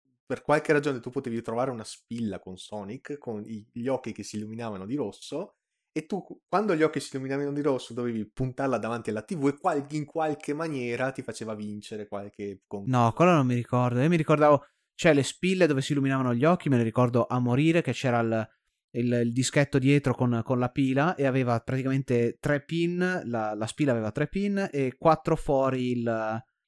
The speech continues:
Speaker 2: il, il dischetto che la teneva, e in base a come la mettevi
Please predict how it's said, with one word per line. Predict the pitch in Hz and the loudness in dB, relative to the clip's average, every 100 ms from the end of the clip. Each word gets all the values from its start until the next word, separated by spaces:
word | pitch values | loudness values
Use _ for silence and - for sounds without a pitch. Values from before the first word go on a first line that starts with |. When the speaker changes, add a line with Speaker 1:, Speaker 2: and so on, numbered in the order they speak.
| _ _ | _ _
Speaker 2:
il, | 110 110 107 107 | -2 -2 0 0
il | |
dischetto | 127 131 147 131 131 | 0 0 0 0 0
che | |
la | 120 | 0
teneva, | 120 151 147 147 190 | 2 2 2 0 0
e | 143 | 0
in | 135 | 2
base | 143 147 139 | 2 2 -2
a | |
come | - 131 | -2 -2
la | 131 | 0
mettevi | 131 143 127 120 | 2 2 2 0